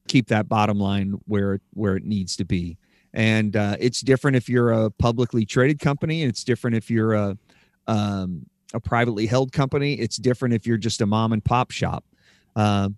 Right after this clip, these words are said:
but sometimes, you know, even if you're in a business with six employees and all of a sudden the business is in the red and the, the owner's got, uh, you know, family to feed,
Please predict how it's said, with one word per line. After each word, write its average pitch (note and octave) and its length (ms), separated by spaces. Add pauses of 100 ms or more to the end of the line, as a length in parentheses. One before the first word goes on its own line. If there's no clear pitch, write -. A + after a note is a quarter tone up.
but A#2+ 220
sometimes, B2 1000
you C3 100
know, A2+ 180
even F#3 220
if G3+ 140
you're D3+ 200
in C#3 60
a B2+ 80
business A#2+ 640 (280)
with A#2 180
six - 360
employees B2+ 880 (380)
and A2+ 600 (420)
all B2+ 200
of C3 80
a B2 60
sudden C#3 260
the A2+ 80
business B2+ 400
is A#2 140
in C3 120
the G#2 80
red A#2 380 (420)
and A#2 360
the, G2 200 (120)
the A2 320
owner's C3+ 400
got, B2 340 (160)
uh, A2 280
you A#2 80
know, G2 140
family B2+ 440
to C#3 80
feed, E3 440